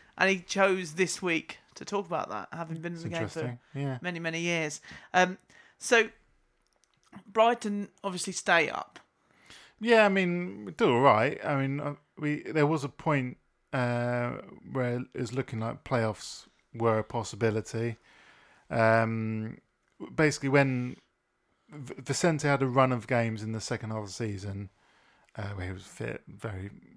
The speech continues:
Speaker 2: kind of very rare period. Um,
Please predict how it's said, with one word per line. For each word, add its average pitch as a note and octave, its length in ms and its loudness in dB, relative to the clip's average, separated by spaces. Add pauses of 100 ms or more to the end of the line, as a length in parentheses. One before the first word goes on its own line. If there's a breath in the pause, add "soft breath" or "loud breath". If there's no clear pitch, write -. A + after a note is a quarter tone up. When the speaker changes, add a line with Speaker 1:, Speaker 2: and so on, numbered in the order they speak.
(300)
Speaker 2:
kind G#2 180 -10
of F#2 100 -18 (240)
very G2 340 -8
rare F#2+ 300 -6
period. G#2 460 -4 (120)
Um, G2+ 440 -6